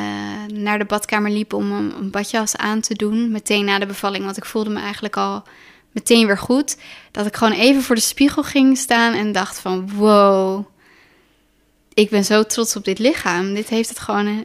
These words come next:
helemaal weer gedaan. Gewoon een mens op de wereld gezet." En ik heb nu ook heel veel respect voor mijn lichaam. Dat ik denk van, "Ja, ik kan gewoon niks negatiefs er meer over zeggen.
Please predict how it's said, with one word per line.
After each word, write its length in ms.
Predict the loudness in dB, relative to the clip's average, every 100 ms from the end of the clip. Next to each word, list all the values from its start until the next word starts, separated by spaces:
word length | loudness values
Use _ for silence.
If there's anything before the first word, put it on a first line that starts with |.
| -2
helemaal 640 | 4 6 8 6 4 0 _ -20 -20 _ _
weer 460 | -10 4 8 8 6
gedaan. 560 | 2 0 2 2 0
Gewoon 240 | -2 -2 0
een 60 |
mens 280 | 2 2 0
op 80 | -4
de 100 | -10
wereld 320 | -6 -6 -6
gezet." 500 | -10 -10 -8 -8 -12 _ _ _ _ _ _
En 120 | -4
ik 100 | 2
heb 120 | 4
nu 180 | 6 4
ook 360 | 2 0 -2 -10
heel 240 | 2 4
veel 180 | 4 2
respect 640 | -4 -4 -2 -2 -2 -10 -10 _ _
voor 360 | -20 -10 -6 -2
mijn 160 | -2
lichaam. 400 | -2 -4 -4 -6
Dat 140 | -6 -10
ik 120 | -12
denk 220 | -12 -12
van, 220 | -10 -10
"Ja, 280 | -6 -4 -6
ik 100 | -10 -6
kan 220 | -4 -4
gewoon 200 | -4 -2
niks 200 | -2 -2
negatiefs 580 | -4 -4 -4 -4 -4 -2
er 80 | 0
meer 160 | 0
over 240 | 0 -2 -2
zeggen. 420 | -2 -2 -6